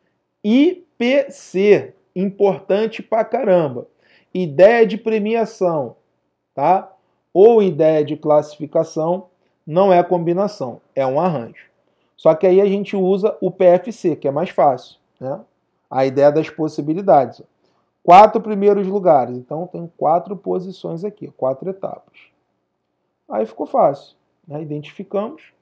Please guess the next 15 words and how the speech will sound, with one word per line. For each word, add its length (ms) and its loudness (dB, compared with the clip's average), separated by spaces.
oito 320 6
atletas. 640 -4
Então, 300 -10
pro 160 -12
primeiro 420 -2
lugar, 540 2
teríamos 600 0
aí, 280 2
ó, 180 2
quantas 400 -2
possibilidades? 1000 -4
Deixa 220 -12
eu 40 -12
trocar 360 -6
aqui. 300 -10